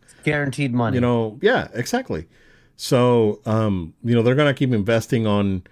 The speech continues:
Speaker 2: on, on, on some games to appear on the platform, as, you know, everyone would do. Like, Sony does that too on,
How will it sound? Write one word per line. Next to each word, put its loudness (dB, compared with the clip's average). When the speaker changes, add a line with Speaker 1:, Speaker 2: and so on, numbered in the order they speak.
Speaker 2:
on, 0
on, -8
on -2
some 0
games -2
to -4
appear -2
on -4
the -8
platform, -2
as, -6
you -2
know, -2
everyone 2
would -4
do. -2
Like, -4
Sony -4
does -4
that -6
too -4
on, -6